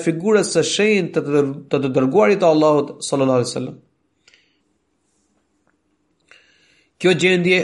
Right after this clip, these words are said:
është për shkallëzuar sot, dhe po tentohet të njolloset dhe q-, qënderohet Islami duke përdorur të gjitha sulmet lënduese.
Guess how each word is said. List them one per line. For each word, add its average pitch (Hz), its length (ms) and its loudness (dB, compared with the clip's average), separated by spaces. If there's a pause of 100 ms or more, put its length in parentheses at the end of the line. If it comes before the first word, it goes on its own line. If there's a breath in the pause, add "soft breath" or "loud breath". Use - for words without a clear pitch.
është 170 220 -2
për 165 180 2
shkallëzuar 156 640 2
sot, - 400 -4 (640 soft breath)
dhe 156 160 0
po 196 80 0
tentohet 214 640 0
të 202 140 0
njolloset 208 680 2
dhe 190 240 -2
q-, - 220 -18 (100)
qënderohet 208 640 4
Islami 202 500 0
duke 170 240 -2
përdorur 190 720 0
të 139 160 0
gjitha 226 460 2 (500)
sulmet 196 680 0
lënduese. 151 800 -2